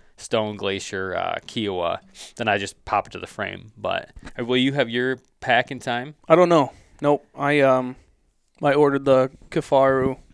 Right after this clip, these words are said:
Speaker 2: Striker?
Speaker 1: Striker with a Y.
Speaker 2: Yeah.
Speaker 1: Yeah.
Speaker 2: The, the light frame.
Speaker 1: Oh, the light frame.
Speaker 2: Yep.
Speaker 1: I'm excited. I've not used a, uh,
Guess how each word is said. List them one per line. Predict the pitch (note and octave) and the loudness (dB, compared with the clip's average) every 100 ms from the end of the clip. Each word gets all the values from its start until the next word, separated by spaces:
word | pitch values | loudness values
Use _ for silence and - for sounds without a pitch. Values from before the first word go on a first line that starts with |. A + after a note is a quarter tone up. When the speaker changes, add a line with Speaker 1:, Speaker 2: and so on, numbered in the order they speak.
| _ - _ _ _ _ _ _ | _ -20 _ _ _ _ _ _
Speaker 2:
Striker? | - - - _ - A2 C#3 _ - G#3 | -20 -18 -20 _ -16 -12 -14 _ -12 -10
Speaker 1:
Striker | A3 A2+ A#2 A2 G#2 - | -6 -6 -6 -8 -10 -10
with | A2 | -10
a | |
Y. | G2+ G#2 G#2 G2+ _ - | -8 -8 -8 -12 _ -18
Speaker 2:
Yeah. | - | -12
Speaker 1:
Yeah. | G2 F#2+ - _ _ _ _ _ _ _ _ - | -12 -12 -16 _ _ _ _ _ _ _ _ -16
Speaker 2:
The, | A2 G#2 G#2 G2+ G#2 _ _ | -10 -8 -8 -12 -14 _ _
the | A2 | -6
light | G#2 A2 - | -4 -6 -8
frame. | - G2 G2+ - - _ _ _ _ _ - | -12 -18 -18 -20 -20 _ _ _ _ _ -14
Speaker 1:
Oh, | A#2 | -6
the | A2 | -2
light | G#2+ G#2+ G#2 | 0 -2 -4
frame. | A2 G#2 G2+ | -12 -12 -12
Speaker 2:
Yep. | A#2 G#2+ _ _ _ - | -12 -12 _ _ _ -6
Speaker 1:
I'm | C#3+ | -6
excited. | C#3+ - C#3+ C3 | -4 -2 -2 0
I've | B2 | -2
not | B2 C3 C3+ - | 0 0 0 0
used | C3+ C3 B2 A#2 | -8 -8 -8 -10
a, | A2+ A#2 | -10 -6
uh, | G#2+ | -4